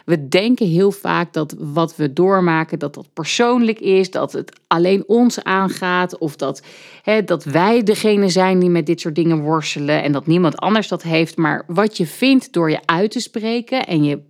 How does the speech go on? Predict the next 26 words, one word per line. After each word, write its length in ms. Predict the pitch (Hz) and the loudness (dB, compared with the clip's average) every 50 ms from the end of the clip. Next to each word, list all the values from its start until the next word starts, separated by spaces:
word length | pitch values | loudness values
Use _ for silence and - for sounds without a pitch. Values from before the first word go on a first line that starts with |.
| _ _ - | _ _ -8
daarin 320 | - 151 131 127 147 147 | -6 -6 -4 -4 -6 -6
misschien 260 | 151 - - 156 - | -6 -6 -6 -8 -8
ook 100 | - 147 | -8 -6
wel 120 | - 139 139 | -6 -8 -6
kwetsbaar 460 | - - 196 214 214 - - 170 - | -2 -2 0 0 -2 -2 -6 -6 -4
op 200 | - 226 214 - | -4 -6 -6 -6
te 80 | - | -8
stellen, 440 | 180 - - - - 143 143 165 202 - - - - - - - - - | -8 -6 -4 -4 -4 -2 -2 -4 -4 -6 -8 -18 -18 -18 -16 -16 -8 -2
is 120 | - 247 | 0 2
dat 160 | 226 262 240 - | 2 2 2 0
je 120 | 247 - - _ | -4 -6 -6 _
echt, 540 | - 277 277 311 330 - - - - - - - - - - - _ | -2 0 2 2 0 -2 -6 -14 -16 -20 -20 -20 -20 -20 -20 -20 _
hè, 240 | - - 208 247 269 | -8 -2 0 2 2
en 120 | 247 196 | 2 2
dan 200 | 185 170 165 165 | 2 0 0 0
hebben 240 | 175 180 180 185 175 | 2 2 2 2 0
we 60 | - | 0
het 80 | - - | -2 0
in, 300 | 175 165 160 160 156 170 | 2 2 4 4 4 2
bij 180 | 170 160 156 - | 2 2 2 2
authentiek 420 | 170 180 - 175 160 - 156 - | 0 0 0 0 0 0 0 0
leiderschap 500 | 156 170 170 180 185 175 - - 156 - | 2 2 2 2 0 -2 -4 -8 -8 -6
over 300 | - 156 147 160 156 143 | -4 -6 -2 -2 -2 -2
relationele 840 | 135 143 180 214 226 208 190 180 160 - 165 156 160 180 190 180 165 | 0 2 2 4 4 4 2 2 0 -2 -2 0 2 2 2 0 0
transparantie 1160 | 156 - 175 170 156 139 - - 160 151 160 190 220 214 - - 226 226 247 269 - - _ _ | -2 -2 0 0 0 -2 -4 -6 -2 0 2 2 2 0 0 0 0 2 2 2 0 -2 _ _
aangaan, 800 | - 196 196 202 214 214 208 - - 196 196 196 233 254 285 | -2 0 2 2 2 0 0 -4 -8 -8 -6 -4 0 0 0